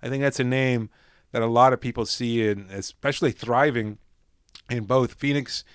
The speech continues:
and Oklahoma City before that, and of course his role with the Rockets and the Clippers. And I mean, Chris Paul is Chris Paul. He is one of the greatest point guards of all time, and I think he is deserving of all those flowers. But I know a lot of people were concerned about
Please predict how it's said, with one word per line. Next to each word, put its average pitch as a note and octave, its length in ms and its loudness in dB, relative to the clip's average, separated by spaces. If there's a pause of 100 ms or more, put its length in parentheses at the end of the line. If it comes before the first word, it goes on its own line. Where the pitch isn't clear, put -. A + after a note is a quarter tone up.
(220)
and A2+ 220 -6
Oklahoma A#2+ 420 -6
City A#2+ 180 -6
before G#2 280 -6
that, A2+ 220 -2
and G2+ 80 -12
of F#2+ 80 -16
course - 360 -10 (300)
his F#2+ 160 -18
role G2+ 220 -6
with F#2 80 -8
the F2+ 80 -10
Rockets B2 400 -2
and G2 100 -14
the F#2+ 60 -16
Clippers. A#2+ 440 -6
And G2 220 -10
I B2+ 60 -14
mean, C#3+ 220 -8 (120)
Chris E3+ 180 -4
Paul F3 300 4
is D3 140 -2
Chris D3+ 200 -6
Paul. D3 300 -4
He G#2 220 -4
is A2 100 -4
one A2+ 140 -4
of - 20 -4
the G#2+ 80 -4
greatest A#2 320 -4
point A#2 180 -8
guards A2+ 220 -6
of G2 100 -18
all A2 140 -6
time, B2 340 -6 (280)
and G2+ 100 -6
I G2+ 60 -4
think A#2+ 180 -2
he A#2 100 -2
is G2+ 120 -4
deserving G#2+ 560 0
of F#2 120 -10
all G#2 160 0
those G2 200 -6
flowers. A2 440 -2 (380)
But A#2 160 2
I A2+ 80 4
know A#2+ 180 4
a - 20 4
lot A#2+ 200 4
of A2+ 60 -8
people A#2 260 -6
were G#2+ 180 0
concerned A#2 600 -4
about A2 320 0